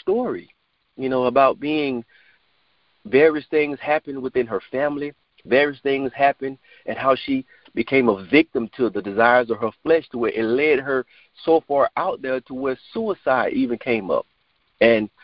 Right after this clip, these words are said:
I'm reading it, and it's touching me, the fact that, you know, this young lady is going through all of this, and yet she's still standing.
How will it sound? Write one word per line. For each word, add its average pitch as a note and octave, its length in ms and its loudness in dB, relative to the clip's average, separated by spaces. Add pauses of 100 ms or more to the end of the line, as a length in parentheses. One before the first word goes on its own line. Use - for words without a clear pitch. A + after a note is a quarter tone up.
(520)
I'm G3 240 4
reading F3+ 460 -8
it, C#3+ 140 -8 (340)
and C#3+ 220 -4
it's C#3 100 -10 (140)
touching F3+ 400 -4
me, G#3+ 240 -2
the E3+ 80 0
fact F3 300 0
that, D3+ 280 0
you D3+ 120 -8
know, D3+ 120 0
this F3+ 260 2
young F#3 240 2
lady F3+ 340 2
is B2 200 -12
going F#3 300 0
through F3+ 180 -2
all E3+ 220 4
of E3 80 -4
this, G3 200 0 (460)
and B2+ 100 0
yet D#3 180 2
she's E3+ 120 -10
still F3+ 240 2
standing. E3 540 -2